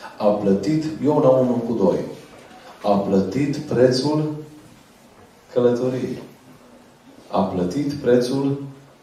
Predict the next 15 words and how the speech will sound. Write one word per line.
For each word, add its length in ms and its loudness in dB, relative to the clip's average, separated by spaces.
călătoriei. 680 0
Iona, 300 2
capitolul 520 -2
unu, 100 0
cu 140 -2
versetul 380 -2
trei, 200 -2
scuze. 380 -8
S-a 160 0
coborât 460 2
la 60 4
Iafo, 300 4
a 100 0
găsit 220 -4
corabia 760 0